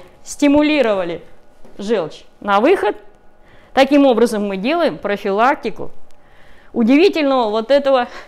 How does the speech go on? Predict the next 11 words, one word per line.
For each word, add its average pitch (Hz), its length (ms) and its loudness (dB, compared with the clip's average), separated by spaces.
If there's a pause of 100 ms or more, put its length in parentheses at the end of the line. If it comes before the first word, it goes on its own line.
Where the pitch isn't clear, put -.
диагноза, 233 680 2
который 202 440 -2
у - 20 -4
всех 196 320 -6
есть. 180 280 -6 (300)
Дискинезия 233 720 0
желчеводящих 185 840 -4
путей, 269 500 -6 (160)
перекрут 277 640 -2 (180)
в 190 160 -2
области 170 560 -2